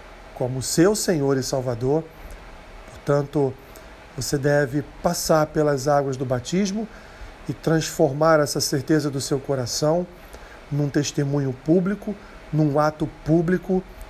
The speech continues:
de fé e de renovação deste novo coração.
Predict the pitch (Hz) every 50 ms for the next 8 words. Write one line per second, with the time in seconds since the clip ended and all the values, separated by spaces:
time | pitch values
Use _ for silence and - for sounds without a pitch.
0 | - - - 127 131 175 165 - - - 143 139 135 120 - - - - - -
1 | - - - - - 147 113 131 143 113 113 185 220 240 233 240 226 220 233 220
2 | 214 - - 160 156 156 151 151 - - - - - - - - - - - -
3 | - - - - 135 143 - - - 147 139 139 139 127 131 131 - 135 135 135
4 | 131 123 - - 117